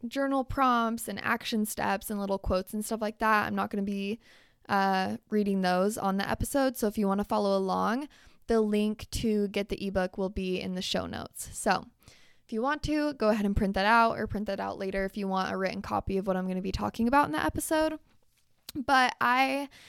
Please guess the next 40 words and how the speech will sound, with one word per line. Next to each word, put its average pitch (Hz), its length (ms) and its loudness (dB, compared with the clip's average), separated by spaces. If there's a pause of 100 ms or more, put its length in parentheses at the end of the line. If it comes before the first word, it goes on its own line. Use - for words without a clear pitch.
(520)
I 285 160 4
am 381 220 2
a 339 120 4
speaker. 233 720 4 (280)
<laughs> - 260 -18
I 339 120 2
am 285 140 2
not 214 220 4
a 202 80 2
writer, 202 720 2
and 220 500 0 (320)
I 311 140 2
love 285 320 2
creating 254 580 -2
these 233 160 -4
little 220 240 -2
ebooks 247 580 0
and 214 200 -4
content. 214 840 -4 (360)
Um, 196 500 -2
it's 214 180 -2
really 214 200 2
fun 196 200 -2
for 220 100 -4
me, 254 180 -2
and 220 120 -2
I 202 100 0 (160)
do 190 360 4
feel 196 220 -2
like 190 120 -2
I'm 196 140 -4
getting 196 320 -2
much 196 320 -2
better 185 260 -2
at 185 180 -2
writing. 196 580 -2 (440)
Um, - 440 -6
but 240 100 -6
it's 233 140 -12
very, 277 300 0